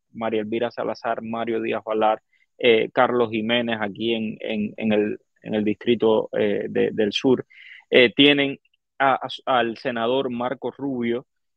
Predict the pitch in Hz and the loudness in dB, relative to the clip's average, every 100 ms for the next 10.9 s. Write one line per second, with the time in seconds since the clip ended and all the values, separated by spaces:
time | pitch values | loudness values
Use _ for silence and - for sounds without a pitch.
0 | _ 135 107 107 104 127 143 131 123 120 | _ -6 -4 -6 0 6 8 8 8 8
1 | 123 120 - 120 120 113 95 127 123 120 | 8 2 -4 -8 -6 -8 -6 -4 -4 -6
2 | 120 120 120 117 127 - 110 104 104 - | -8 -6 -6 -6 -8 -6 -6 -6 -10 -16
3 | _ _ 113 110 104 _ _ _ _ _ | _ _ -16 -16 -20 _ _ _ _ _
4 | - 147 131 110 - 131 127 123 113 123 | -8 0 0 0 -2 -2 -2 -4 -4 0
5 | 123 131 - _ _ _ 139 151 143 117 | 0 -2 -8 _ _ _ 0 0 0 -2
6 | 110 - 135 127 127 139 - _ _ _ | -2 -2 0 0 0 -4 -10 _ _ _
7 | 160 147 139 120 120 127 135 123 127 131 | -2 -2 0 0 0 -2 -2 -4 -4 -4
8 | 123 117 131 147 139 120 110 - 147 143 | -2 0 0 0 0 -2 -4 -2 -2 -2
9 | 113 110 117 107 120 107 - 101 101 131 | -4 -6 -8 -6 -4 -4 -6 -4 0 0
10 | - 135 120 110 98 104 101 98 | 0 -2 -2 -6 -8 -6 -6 -8